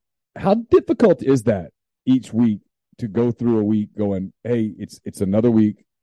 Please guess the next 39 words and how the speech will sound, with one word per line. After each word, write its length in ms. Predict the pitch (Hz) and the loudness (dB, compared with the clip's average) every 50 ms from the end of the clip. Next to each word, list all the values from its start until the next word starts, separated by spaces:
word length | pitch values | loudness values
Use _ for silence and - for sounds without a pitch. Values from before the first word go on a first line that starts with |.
| _ _ - - | _ _ -20 -20
it's 180 | 85 82 92 | -18 -14 -12
a 20 | 87 | -4
different 300 | 80 123 107 - 135 123 | -4 -4 -2 -2 -4 -4
opponent, 440 | 95 127 117 110 107 104 95 - | -2 -4 -4 -2 -2 -4 -6 -8
but 120 | 90 92 87 - | -12 -14 -14 -12
it's 200 | 92 90 - - | -12 -14 -12 -10
the 80 | 90 87 | -10 -2
same 240 | - 117 117 120 | 0 2 2 2
process," 600 | 117 120 110 107 98 - 110 98 95 92 - - _ _ _ _ _ _ _ _ _ - | 2 2 -2 -2 -2 -4 -4 -4 -4 -6 -10 -14 _ _ _ _ _ _ _ _ _ -2
knowing 260 | 113 123 123 123 120 113 | 0 2 4 4 4 4
that 80 | 113 | 2
one 260 | 98 120 127 135 127 | 2 2 2 4 4
week 220 | 123 123 113 - 127 | 4 2 2 0 -4
it's 240 | 117 - - - - _ _ _ _ _ - | -6 -6 -6 -20 -20 _ _ _ _ _ -10
the 80 | 98 95 | -8 -6
seventh 380 | - 135 127 107 123 113 - | -2 -2 -2 -2 -2 -2 0
ranked 240 | 107 107 107 - - | -2 -2 -2 -2 -2
team 160 | 117 110 110 | 0 2 2
in 40 | 104 | 2
the 60 | 98 | 0
country, 560 | - - 113 110 104 - 110 107 104 101 98 - _ _ _ _ _ - | -2 -2 -2 -2 -2 -2 -2 -2 -2 -2 -4 -8 _ _ _ _ _ -6
the 60 | 101 | -2
next 260 | 104 113 120 113 - - | -2 -2 -2 -4 -4 -4
week 160 | 120 110 - | -4 -4 -4
you're 120 | 113 95 | -6 -4
going 180 | 101 110 107 104 | -2 -2 -2 -2
on 80 | 98 | -2
the 80 | 92 87 | -4 -4
road, 600 | 92 117 127 127 123 120 113 110 110 104 101 - _ - | -2 0 0 2 2 0 0 0 -2 -2 -4 -8 _ -12
you 120 | - 95 | -12 -10
got 220 | 95 104 98 98 - _ _ _ _ - | -8 -8 -10 -10 -14 _ _ _ _ -4
Auburn 380 | - 147 143 135 127 135 131 117 | -2 -2 -2 0 0 -2 -2 -2
coming 300 | - 135 123 117 113 113 | -2 -2 -2 0 -2 -2
up, 260 | 113 117 113 - - | -2 -4 -4 -4 -4
and 100 | 101 107 | -4 -2
then 80 | 117 | -2
you 80 | 120 113 | -2 -2
gotta 200 | 107 107 104 98 | -2 -4 -6 -4
go, 180 | 104 107 101 | -4 -6 -6